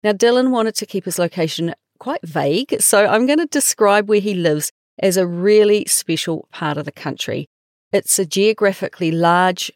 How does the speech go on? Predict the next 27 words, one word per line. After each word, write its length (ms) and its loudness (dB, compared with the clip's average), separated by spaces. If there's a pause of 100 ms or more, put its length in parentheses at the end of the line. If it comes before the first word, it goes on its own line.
remote, 640 0
but 140 -2
accessible 680 -2
tourist 480 -2
region 420 -2
in 120 -2
the 80 -2
rural 280 -2
South 360 -6
Island. 400 -4 (420)
I've 160 0
visited 480 0
the 140 -2
area 280 2
of 180 -6
the 60 -6
Motu 380 -4
where 200 -2
he 200 -4
lives 420 0
many 380 -2
times, 400 -4
and 200 -6
he 220 -6
is 120 -4
certainly 720 0
located 580 -2